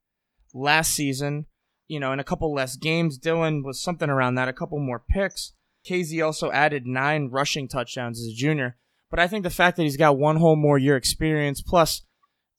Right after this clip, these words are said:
being under different coaches, kinda being the leader, the captain of the team, and also the Peach Bowl and everything like that, I would say if K-,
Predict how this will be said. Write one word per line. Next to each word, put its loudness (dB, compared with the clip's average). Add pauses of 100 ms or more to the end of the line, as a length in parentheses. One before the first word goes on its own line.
(320)
being 0
under 0
different -6
coaches, 4 (960)
kinda -2
being 0
the -4
leader, 0 (240)
the -10
captain -2
of -2
the -4
team, 0
and 0
also 2
the -4
Peach -4
Bowl 0
and 0
everything -2
like -4
that, 4
I 2
would -2
say 2
if -6
K-, -4